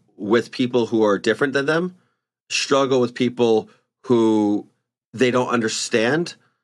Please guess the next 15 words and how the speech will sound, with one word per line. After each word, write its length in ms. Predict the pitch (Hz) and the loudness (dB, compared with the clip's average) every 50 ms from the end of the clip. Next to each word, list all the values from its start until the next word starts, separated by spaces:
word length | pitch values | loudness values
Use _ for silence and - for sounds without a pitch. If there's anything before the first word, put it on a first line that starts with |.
| _ _ _ - | _ _ _ -8
struggle 500 | - - - - 156 151 147 143 147 135 | -6 -4 -2 0 0 0 0 0 0 0
with 180 | 135 131 131 | 0 -2 -4
people 640 | - - 139 127 127 - 131 123 120 113 113 110 - - | -4 -4 -4 -4 0 2 2 2 4 2 0 -2 -4 -6
that 300 | 95 113 131 127 110 107 | -2 0 0 0 0 0
they 200 | 123 123 123 120 | 0 0 0 -2
see 580 | 120 - - - - 151 143 147 170 180 160 - _ _ _ _ _ - | -4 -8 -10 -4 0 0 0 0 0 -4 -6 -12 _ _ _ _ _ 0
but 120 | 127 123 | 0 2
are 120 | 120 113 | 2 0
different, 600 | 107 92 - 135 135 127 - - 104 92 87 - - _ _ _ _ _ _ _ - | -2 -2 -2 -2 -2 -2 -2 -4 -2 -4 -6 -10 -16 _ _ _ _ _ _ _ -4
and 520 | 131 131 127 127 127 123 120 113 107 - - _ _ _ _ _ _ _ _ _ _ _ _ _ _ | -4 -2 -2 0 0 -2 -2 -2 -4 -8 -14 _ _ _ _ _ _ _ _ _ _ _ _ _ _
they 580 | - 113 107 117 139 139 139 135 135 139 135 131 | -12 -6 -2 0 0 2 2 2 2 2 0 -2
therefore 760 | 117 98 101 135 147 160 165 - - - 139 131 131 127 123 | -2 -2 0 0 2 2 0 -2 -4 -4 0 0 0 0 -2
turn 340 | - - 143 143 139 127 107 | -2 -2 -2 -2 -2 -2 0
that 380 | 113 117 117 120 - - _ - | 0 0 0 -2 -4 -10 _ -8
person 640 | - 139 143 147 - - - 113 107 104 104 101 | -2 -2 0 0 -2 -2 -2 0 0 0 -2 -6